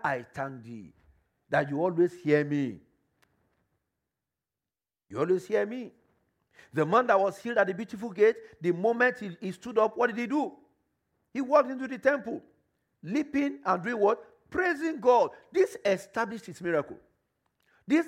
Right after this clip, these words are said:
ensured that there was no going back, that that lameness was gone forever. Then we'll come to Acts chapter sixteen, from verse twenty-five to verse twenty-six. Paul and Silas, they were in prison. They were tied down. And the Bible says,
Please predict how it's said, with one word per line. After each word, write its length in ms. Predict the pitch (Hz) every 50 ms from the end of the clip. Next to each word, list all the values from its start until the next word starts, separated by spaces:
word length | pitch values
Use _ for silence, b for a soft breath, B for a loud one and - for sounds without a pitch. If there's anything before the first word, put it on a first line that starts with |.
| - -
ensured 360 | 196 190 175 - - 262 233
that 100 | 196 175
there 80 | 196 -
was 160 | 180 180 -
no 120 | 277 285
going 240 | 226 185 247 262 254
back, 360 | 196 220 175 123 - - - - _ _ _ _ _ _ _ _ _ _ _ _ _ B B B
that 120 | - 151
that 220 | 170 226 285 269 226
lameness 340 | 240 247 233 240 247 240
was 140 | 185 - - -
gone 180 | 185 190 185
forever. 460 | - 165 151 143 156 151 127 113 90 - - _ _ _ _ _ _ _ _ _ _ _ _ _ _ _ _ _ _ _ _ _ _ _ _ _ _ -
Then 100 | 151 185
we'll 120 | 220 226 220
come 180 | - 214 208
to 100 | - 196 -
Acts 200 | 175 208 - -
chapter 200 | 190 - - 156
sixteen, 440 | - - 151 - - - 247 220 143 - _ _ b b b
from 200 | b 160 160 147 - - _
verse 180 | 185 160 165 165
twenty-five 360 | - 156 151 143 - 208 -
to 60 | -
verse 140 | 175 151 143
twenty-six. 560 | - 165 147 139 - - 220 190 - - - _ _ _ _ _ _ _ _ _ _ _ _ _
Paul 220 | - 254 302 - -
and 140 | 254 247
Silas, 440 | - - - - - - 113 - - - _ _ _ _ _ _
they 100 | - 180
were 120 | 233 233 226
in 80 | 226 226
prison. 400 | - 254 277 277 196 185 123 - B B B
They 100 | B 226
were 160 | 233 240 240 220
tied 320 | - - 262 262 247 196
down. 240 | 202 202 185 143 107 90 - _ _ _ _ _ _ _ _ _ _ _ _ _ _ _ _ _ _ _ _ _ _ _ _ _ _ _ _ _ _ _ _ _ _ _ _ -
And 120 | 117 123
the 40 | 123
Bible 240 | 160 202 202 226 190
says, 160 | 220 214